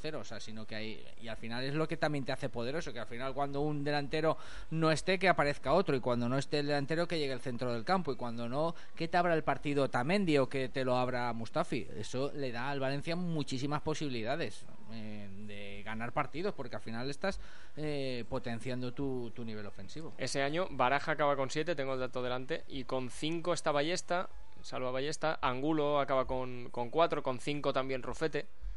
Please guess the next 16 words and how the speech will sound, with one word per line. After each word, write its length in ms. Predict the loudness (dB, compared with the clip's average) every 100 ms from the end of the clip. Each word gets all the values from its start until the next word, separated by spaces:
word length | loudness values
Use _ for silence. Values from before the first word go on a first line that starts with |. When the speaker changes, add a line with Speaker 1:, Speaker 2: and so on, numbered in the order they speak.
| -4 -4 -4 -4
Speaker 2:
o 20 |
sea 200 | -4 -4
que, 360 | -4 -4 -4 -4 -4 -4 -4
que 120 | -4
marcan, 480 | -2 -2 0 -2 -4
marcan 280 | -4 -2 0
bastantes 380 | 0 0 0 -2
y 60 |
marcan, 600 | -2 0 -2 -2 -4 -6 -6
marcan 260 | -4 -2
muchos, 400 | -2 -2 -4 -4
muchos 240 | -4 -4 -4
diferentes. 340 | -2 -2 -2
Mista 280 | -2 -2 0
marca 240 | 0 0
cinco, 480 | -2 -2 -2 -4 -4